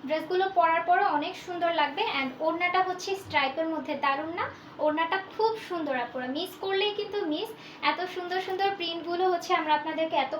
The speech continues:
কম প্রাইসে দিচ্ছি, এগুলো বেস্ট কোয়ালিটি। সালোয়ারটা এটা, খুব নাইস একটা ড্রেস, ইয়েলো কালারের মধ্যে। স্ক্রিনশট ডান করে ফেলবেন যাদের লাগবে।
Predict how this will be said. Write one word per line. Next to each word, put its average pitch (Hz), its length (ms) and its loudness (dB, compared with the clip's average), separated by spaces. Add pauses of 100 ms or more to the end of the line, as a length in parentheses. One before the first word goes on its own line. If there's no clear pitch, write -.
কম 302 160 -2
প্রাইসে 302 320 -2
দিচ্ছি, 269 460 -6 (320)
এগুলো 302 280 -2
বেস্ট 320 440 0
কোয়ালিটি। 254 520 0
সালোয়ারটা 330 440 4
এটা, 330 320 2 (560)
খুব 370 220 -2
নাইস 339 280 0
একটা 359 240 4
ড্রেস, 330 340 0
ইয়েলো 277 280 0
কালারের 320 400 2
মধ্যে। 320 280 -6
স্ক্রিনশট 330 480 -4
ডান 277 240 2
করে 302 220 -4
ফেলবেন 311 300 -4
যাদের 247 300 -2
লাগবে। 233 320 -8